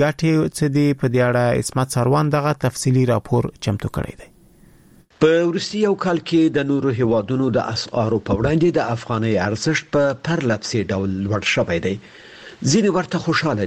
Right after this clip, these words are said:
Speaker 2: دي او دا د اقتصاد د غوړېدو لپاره ګټور بولي. خو آیا د یوه هیواد د پیسو ارزښت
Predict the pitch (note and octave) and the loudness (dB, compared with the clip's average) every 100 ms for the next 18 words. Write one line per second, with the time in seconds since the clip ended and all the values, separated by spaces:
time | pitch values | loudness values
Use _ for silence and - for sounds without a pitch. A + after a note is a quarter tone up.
0 | F#2+ G#2 F#2+ A#2+ A#2+ E3+ F3+ F3 D#3+ - | 0 2 2 0 2 2 0 2 0 0
1 | - A#2 B2+ A#2+ F#2+ G#2+ G#2+ G#2 G2 A2 | -4 -4 -2 -2 -2 -2 -2 -2 0 0
2 | F#2+ F#2+ B2+ C#3 C3 C#3+ C3+ B2+ A#2 D#2+ | -2 -2 -2 0 0 0 0 0 0 0
3 | G2 D2 - - - - _ _ _ - | -2 -2 -6 -12 -20 -20 _ _ _ -2
4 | F#3 - G3 F3+ E3 D3 C#3 A2+ A#2 - | 0 2 2 2 2 0 -2 -2 -2 -2
5 | A#2+ B2 A2+ G#2 A2+ A#2 - B2+ - B2 | 0 0 0 -4 -2 -2 -2 -2 0 0
6 | A#2 F3+ - | 0 0 -2